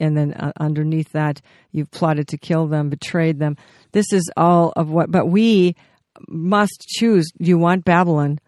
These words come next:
which is gonna be destroyed, or do you want God? And, and if you, if you have such a resistance in you, as, as we're speaking, as this is, you're hearing this, if there's a real resistance in you to this idea, if there's a real, uh,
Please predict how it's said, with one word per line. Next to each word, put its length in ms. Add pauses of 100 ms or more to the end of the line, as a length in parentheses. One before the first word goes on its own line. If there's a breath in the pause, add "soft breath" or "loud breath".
(140)
which 160
is 80
gonna 180
be 100
destroyed, 360
or 80
do 100
you 60
want 220
God? 340 (380 soft breath)
And, 180
and 180
if 200
you, 220 (120)
if 180
you 80
have 240
such 160
a 40
resistance 580
in 180
you, 340
as, 160
as 160
we're 140
speaking, 520
as 120
this 200
is, 140 (480 soft breath)
you're 440
hearing 280
this, 140 (420 soft breath)
if 140
there's 240
a 60
real 280
resistance 680
in 140
you 140
to 140
this 240
idea, 340
if 80
there's 200
a 60
real, 260 (420 soft breath)
uh, 100